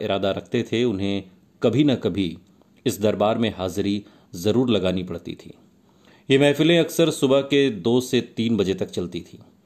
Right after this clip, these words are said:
जब तक राजेश खन्ना खुद सोने न चले जाएं, दूसरे लोगों का उठना सही नहीं माना जाता था।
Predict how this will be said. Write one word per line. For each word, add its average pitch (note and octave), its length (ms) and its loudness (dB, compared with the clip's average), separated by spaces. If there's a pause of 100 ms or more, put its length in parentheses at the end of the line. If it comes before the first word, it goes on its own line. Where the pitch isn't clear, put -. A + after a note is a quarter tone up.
(460)
जब A#2+ 180 -2
तक - 180 0
राजेश A2+ 340 0
खन्ना G#2 300 0
खुद F#2+ 320 -2 (180)
सोने A2 400 0
न G2+ 100 0
चले F#2+ 260 -2
जाएं, F#2 300 -4 (440)
दूसरे A2+ 420 -2
लोगों G#2+ 280 2 (320)
का G#2 80 2
उठना F#2 460 -4 (140)
सही A2 300 -2
नहीं F#2 180 -2
माना F2 200 -4
जाता - 260 -12
था। - 280 -20